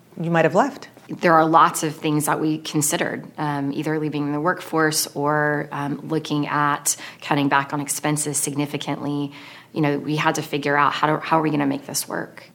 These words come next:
Speaker 1: And the economic impact is huge.
Speaker 2: Huge.
Speaker 1: You take the woman out of the workforce,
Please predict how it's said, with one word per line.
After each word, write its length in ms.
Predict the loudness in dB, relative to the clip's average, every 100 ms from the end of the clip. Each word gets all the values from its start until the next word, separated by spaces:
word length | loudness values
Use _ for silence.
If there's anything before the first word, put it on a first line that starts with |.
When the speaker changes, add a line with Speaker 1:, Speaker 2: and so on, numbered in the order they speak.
| 0
Speaker 1:
And 140 | 4
the 60 | 6
economic 500 | 6 6 4 4 2
impact 500 | 0 2 2 0 -2
is 260 | -4 -4 -4
huge. 500 | 0 0 -2 -8 -14 -16 -20 -20 -20
Speaker 2:
Huge. 400 | -20 -20 -16 -6
Speaker 1:
You 80 | -4
take 260 | 0 2
the 120 | 4 2
woman 680 | 0 -10 -2 0 2 2
out 160 | 2 2
of 140 | 2
the 340 | 4 4 4 4
workforce, 840 | 2 2 0 2 2 0 -4 -8